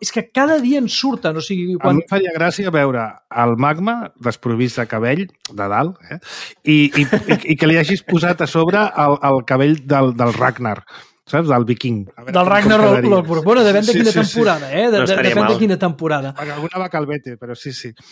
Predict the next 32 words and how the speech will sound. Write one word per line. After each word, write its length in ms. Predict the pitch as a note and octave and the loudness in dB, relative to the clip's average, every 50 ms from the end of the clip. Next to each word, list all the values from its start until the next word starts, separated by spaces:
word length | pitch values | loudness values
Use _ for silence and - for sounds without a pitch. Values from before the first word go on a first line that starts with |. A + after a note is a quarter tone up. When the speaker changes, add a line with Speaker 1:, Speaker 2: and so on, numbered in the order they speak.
| - _ _ _ | -20 _ _ _
Speaker 2:
Mm. 120 | - A2+ G#2 F#2+ G2 - | -20 -20 -20 -16 -12 -10
Speaker 1:
Sí, 280 | - - A3 G#3 F3 - - - | -2 2 2 2 2 0 -2 2
bueno, 260 | G#3 G#3+ A#3 A#3+ A#3+ A#3+ | 4 6 6 6 4 2
en 140 | G#3 G3 F#3 | 0 2 2
el, 680 | E3+ E3 E3 D#3+ D#3+ D#3+ D#3 D#3+ D#3 E3+ F#3 - F#3+ F3 D3+ | 2 2 2 2 2 2 2 2 0 -2 -2 -4 -4 -2 -2
de 100 | F3 D3+ | -2 0
fet, 220 | D3+ F#3+ F#3+ G#3+ | 2 2 2 2
això, 240 | G#3 E3 - A#3 G3+ | 2 2 0 -2 0
ho 20 | |
deia 200 | G3 F3+ F3+ F#3 F#3 | 2 4 4 4 2
això 160 | - G#3 G3 | 2 0 0
de 80 | F#3+ F3+ | 0 0
les 180 | F3+ F3 - | 0 -2 -4
trenes 380 | - G3 F#3 F#3 G3 G#3 F#3 - | -2 0 0 0 0 -2 -2 -2
perquè 300 | - E3 D3+ E3 E3 F3 | -4 -2 0 -2 -2 0
li 160 | F3 F3 E3+ F3 | 0 0 0 -2
han 140 | F3+ F3+ | -2 -2
fet 180 | - G3 F3+ G3 | -4 -6 -4 -2
en 60 | G3+ G3 | -2 -2
el 60 | F#3+ | -2
mateix 320 | E3+ D#3+ D#3 E3 D3 C3 | -2 -2 -4 -4 -6 -6
Zuckerberg, 520 | C#3+ B2+ A#2+ A#2 C3 A#2+ A#2 A2 A2 - C#3+ | -6 -8 -8 -8 -10 -10 -10 -12 -10 -8 -8
eh? 120 | D#3+ G#3+ | -8 -8
O 500 | A#3 _ _ _ _ _ _ _ _ - | -10 _ _ _ _ _ _ _ _ -4
sigui, 140 | - B2 B2 | 0 2 2
en 40 | B2+ | 2
el, 120 | A#2+ A#2+ | 0 0
Speaker 2:
Mm, 80 | A2+ D3 | -4 -4
Speaker 1:
en 60 | C#3 | -4
el 140 | C#3 D3+ D#3 | -2 -2 -4
Speaker 2:
mm. 80 | G#3 G#3 | -2 0
Speaker 1:
paper, 400 | G3 F#3+ G3+ G3+ G3 G3+ G3 F#3+ | 2 2 2 2 2 0 0 0